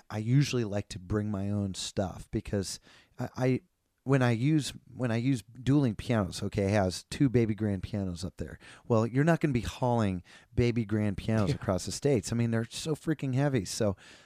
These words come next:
Speaker 1: um, we use shells. We actually essentially, um, use, uh,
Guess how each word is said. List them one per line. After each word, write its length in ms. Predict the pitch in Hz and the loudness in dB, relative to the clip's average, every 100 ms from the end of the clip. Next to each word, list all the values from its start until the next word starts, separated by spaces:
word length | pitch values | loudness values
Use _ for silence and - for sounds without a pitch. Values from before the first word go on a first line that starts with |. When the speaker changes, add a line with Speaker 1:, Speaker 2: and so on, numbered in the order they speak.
| - - | -14 -4
Speaker 1:
um, 480 | 110 104 98 98 - | 0 0 0 -4 -8
we 140 | 123 123 | -2 2
use 260 | 131 127 | 4 4
shells. 640 | - - 139 123 - - - | 2 2 4 4 0 -6 -2
We 200 | 113 110 | 0 2
actually 560 | 110 - - 107 101 92 - - - | 0 -2 -2 0 0 -6 -20 -20 -10
essentially, 840 | 107 - 135 139 - 110 104 98 _ _ _ _ - | -6 2 2 2 0 2 2 -2 _ _ _ _ -12
um, 480 | 101 101 101 98 95 _ _ | -6 -4 -4 -6 -10 _ _
use, 680 | 110 117 117 113 107 - - _ - - | -4 0 2 2 0 -6 -14 _ -20 -18
uh, 240 | - | -14